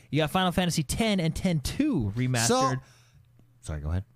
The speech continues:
Speaker 1: I was just gonna say ten two sucks, so don't worry about
Speaker 2: Ten two
Speaker 1: that one.
Speaker 2: sucks,
Speaker 1: I,
Speaker 2: huh?
Speaker 1: well, okay, there are people that like it, and that's good, great, and fine.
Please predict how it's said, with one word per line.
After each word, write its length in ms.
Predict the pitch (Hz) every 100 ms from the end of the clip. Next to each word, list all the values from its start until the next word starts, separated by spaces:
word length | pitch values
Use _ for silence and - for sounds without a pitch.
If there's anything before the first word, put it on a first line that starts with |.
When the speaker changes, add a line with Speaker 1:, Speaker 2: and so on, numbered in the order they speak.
| -
Speaker 1:
I 100 | 151
was 80 | 151
just 60 |
gonna 60 | 143
say 120 | 139
ten 160 | 131 139
two 180 | 131 131
sucks, 340 | - 101 -
so 80 | 120
don't 140 | 113
worry 140 | 101 98
about 100 | 135
Speaker 2:
Ten 60 | 127
two 60 |
Speaker 1:
that 60 | 131
one. 40 | 117
Speaker 2:
sucks, 280 | 127 107
Speaker 1:
I, 100 | 123
Speaker 2:
huh? 100 | 135
Speaker 1:
well, 240 | 147 185 185
okay, 240 | 151 117 -
there 220 | 139 147
are 120 | 156
people 220 | 170 175
that 120 | 175 175
like 260 | 143 135
it, 40 | 143
and 100 | 120
that's 180 | 117 -
good, 220 | 127 120
great, 180 | 120 104
and 100 | 120
fine. 260 | 104 101